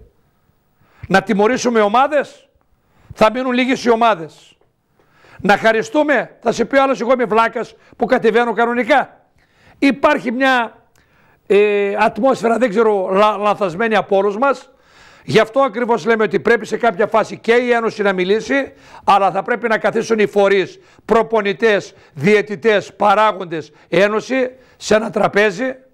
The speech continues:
να μιλήσουμε καθαρά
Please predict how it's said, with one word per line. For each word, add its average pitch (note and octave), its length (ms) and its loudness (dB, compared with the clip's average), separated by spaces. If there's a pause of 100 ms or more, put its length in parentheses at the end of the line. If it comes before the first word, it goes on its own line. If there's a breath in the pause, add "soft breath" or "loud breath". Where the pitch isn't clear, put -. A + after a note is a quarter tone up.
(480 soft breath)
να G3+ 260 0
μιλήσουμε A#3+ 680 -2 (460 soft breath)
καθαρά G#3 680 0